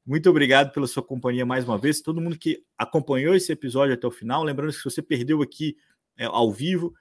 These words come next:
esse programa fica sempre disponível no YouTube, no seu player de podcast favorito. Não esqueçam de compartilhar esse conteúdo com os amigos, de indicar, de discutir com a gente. Tem sido bastante legal,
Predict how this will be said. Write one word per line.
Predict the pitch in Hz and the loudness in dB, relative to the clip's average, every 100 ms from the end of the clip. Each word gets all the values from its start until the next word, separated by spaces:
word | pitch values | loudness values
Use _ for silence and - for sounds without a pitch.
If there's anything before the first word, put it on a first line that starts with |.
| _ | _
esse | 107 - | -14 -6
programa | 127 135 135 | -2 0 -2
fica | - 180 202 | -4 -8 -4
sempre | 151 - 175 151 | -6 -4 -6 -8
disponível | - 127 131 123 | -6 -6 -4 -2
no | 104 | -2
YouTube, | 101 - 175 151 | -2 -4 -6 -6
no | 139 | -6
seu | - | -6
player | 120 147 151 | -6 -2 -2
de | 147 | 0
podcast | 131 113 - 120 120 | -2 -4 -2 -2 -2
favorito. | 110 104 127 170 - _ _ _ _ | -6 -4 -2 -4 -10 _ _ _ _
Não | 147 185 | -2 0
esqueçam | - 170 - 147 | 0 -2 -2 -2
de | 147 131 - _ | -2 -4 -8 _
compartilhar | 165 175 143 - 131 131 165 | -2 0 -2 -2 0 2 2
esse | - | 0
conteúdo | 135 123 127 127 | -4 -2 -2 -4
com | - | -4
os | 113 | -6
amigos, | 101 98 165 170 135 - - _ _ | -4 -4 -2 -4 -6 -10 -14 _ _
de | - 135 | -10 -8
indicar, | 104 - 143 147 143 | -8 -4 2 4 4
de | 123 | 0
discutir | 120 - 127 - | -8 -6 -6 -4
com | 208 | -2
a | 131 | 0
gente. | 110 170 180 | 0 -4 -6
Tem | 165 | -8
sido | - 196 | -6 -2
bastante | 185 147 - 254 247 | 0 -2 -2 -6 -2
legal, | 233 143 165 170 | -2 0 2 0